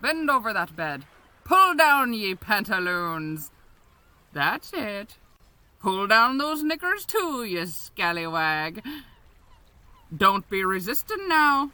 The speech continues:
or else you and your men be walking that plank. Or maybe I cut off your plank and throw it to Davy Jones locker. We don't want that,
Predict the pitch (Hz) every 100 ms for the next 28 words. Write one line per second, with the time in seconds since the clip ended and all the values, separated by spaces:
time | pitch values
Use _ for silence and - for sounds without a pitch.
0 | - 190 170 175 - 185 208 220 220 226
1 | 262 339 330 277 214 220 226 247 - 330
2 | 427 370 - - _ - _ _ _ _
3 | _ _ _ - 202 208 202 196 185 190
4 | 180 - 190 190 247 320 370 311 220 196
5 | 170 165 151 190 220 208 190 208 175 202
6 | 202 196 185 202 190 196 190 180 190 196
7 | 202 175 165 156 226 _ _ _ _ _
8 | - 160 160 160 151 156 147 151 175 311